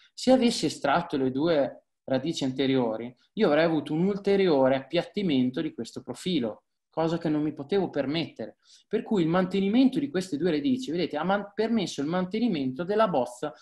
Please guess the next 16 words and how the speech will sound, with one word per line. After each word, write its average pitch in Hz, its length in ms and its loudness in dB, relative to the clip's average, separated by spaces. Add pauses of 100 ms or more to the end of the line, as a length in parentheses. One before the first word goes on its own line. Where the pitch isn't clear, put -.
(160)
a - 80 -2
livello 143 320 2
degli 139 180 0
incisivi. 123 680 -4 (280)
Per 254 160 -2
cui 170 300 0
mi 185 160 0
è 220 40 0
stato 220 380 2
più 220 180 -2
semplice 151 920 -4
non 170 160 -4
solo 262 240 4
ottenere 156 360 2
un'estetica 135 640 -4
migliore, 120 640 -2